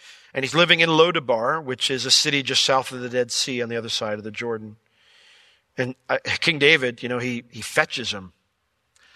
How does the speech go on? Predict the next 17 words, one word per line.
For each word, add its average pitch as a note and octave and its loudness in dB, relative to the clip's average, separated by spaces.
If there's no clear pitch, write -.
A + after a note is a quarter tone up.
And D3+ 2
the D3 0
reason D3 2
is G3+ 4
'cause A#2 -6
he, B2 -8
he - -18
can't C#3 -2
walk. E3+ -6
During F#3 6
the E3 4
Civil E3+ 4
War, D#3+ 6
this D3 2
guy D#3 4
Machir D3+ 2
loved C#3 4